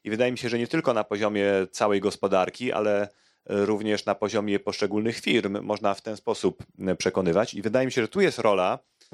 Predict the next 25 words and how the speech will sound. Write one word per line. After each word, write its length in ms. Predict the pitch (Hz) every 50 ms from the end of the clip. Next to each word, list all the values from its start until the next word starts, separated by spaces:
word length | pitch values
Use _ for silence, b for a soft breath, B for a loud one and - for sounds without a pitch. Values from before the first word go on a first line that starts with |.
| b b _ -
właśnie, 500 | 92 101 104 101 95 - - 101 98 98
e, 1000 | 98 98 98 92 92 _ _ 92 92 92 92 92 92 92 - - 98 95 95
e, 40 | 92
znaczy 200 | 95 101 - 110
rola 160 | 104 107 104
jest 120 | 98 98 120
w 20 |
ogóle 200 | 139 127 104 98
takich 240 | - 95 - - -
organizacji 520 | 92 87 98 95 92 95 95 92 - -
jak 140 | 95 98 -
Chapter 320 | - 98 - - 95 87
Zero 260 | 87 101 95 92 90 85
właśnie 340 | 87 87 - - 92 90
w 80 | 85 -
tym, 600 | _ - 95 92 90 90 90 85 - 82 87 87
e, 120 | 90 87
dostarczaniu 520 | 87 90 90 - - 95 87 - 104 95 92
odpowiednich 340 | 85 - 92 92 95 90 101
informacji, 600 | 95 - - 92 92 92 85 85 - - 139 139 B B B B B B
ale 180 | - 101 104
tu 140 | - - 143
jeszcze 200 | 135 113 - -
takie 260 | - 110 - - 104
zadanie, 600 | 95 113 117 151 196 185 135 98 90 92 113 143